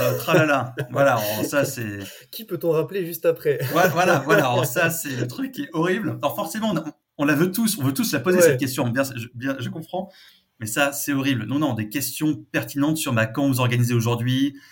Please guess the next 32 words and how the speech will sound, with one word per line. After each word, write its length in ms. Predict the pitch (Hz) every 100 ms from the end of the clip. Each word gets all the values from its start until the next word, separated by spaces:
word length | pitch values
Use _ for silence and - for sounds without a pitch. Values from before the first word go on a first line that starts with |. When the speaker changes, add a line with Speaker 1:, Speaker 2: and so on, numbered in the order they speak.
| _ _ -
Speaker 1:
euh, 160 | 110 107
quelles 160 | 107 123
sont 120 | 135
vos 100 | 123
problématiques, 840 | 123 113 113 110 135 131 135 135
euh, 220 | 110 98
voilà, 200 | 101 107 104
des 80 |
choses 180 | 101 120
comme 100 | 113
ça. 240 | 107 285 - _ _ _ _ _ - -
Et 80 | 123
surtout, 460 | 151 - 220 269 - - _ _
combien 260 | - 226 226
de 60 |
fois 160 | 196 233
j'ai 160 | 175 165
vu 180 | 180
des 120 | 151 135
boîtes 440 | 151 170 170 - _ _ _ -
utiliser 340 | 196 220 196
les 80 | 202
sondages, 480 | 185 156 160 226 -
poser 160 | 185
les 100 | 185
questions 420 | 170 165 185 254 - _ _ _ _ _ _ _ -
et 160 | 220 247
continuer 420 | 214 214 - 214
à 20 |
dérouler 280 | 185 180 175
leurs 140 | 175 175
slides. 360 | 139 135 110